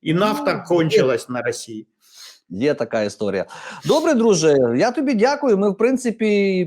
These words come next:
Speaker 2: про наших баранів поговорили, і, в принципі, сі не
Speaker 1: От
Speaker 2: забули.
Speaker 1: іменно, у
Speaker 2: Ну,
Speaker 1: нас
Speaker 2: да.
Speaker 1: барани, барани, дефективні
Speaker 2: <laughs>
Speaker 1: менеджери.
Speaker 2: Дефективні менеджери, сто відсотків.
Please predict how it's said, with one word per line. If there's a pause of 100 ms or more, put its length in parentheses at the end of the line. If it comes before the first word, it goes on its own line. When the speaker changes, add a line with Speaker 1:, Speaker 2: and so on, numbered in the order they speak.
Speaker 2:
про
наших
баранів
поговорили,
і,
в
принципі,
сі
не
Speaker 1:
От
Speaker 2:
забули.
Speaker 1:
іменно,
у
Speaker 2:
Ну,
Speaker 1:
нас
Speaker 2:
да.
Speaker 1:
барани,
барани,
дефективні
Speaker 2:
<laughs>
Speaker 1:
менеджери. (600)
Speaker 2:
Дефективні
менеджери,
сто
відсотків.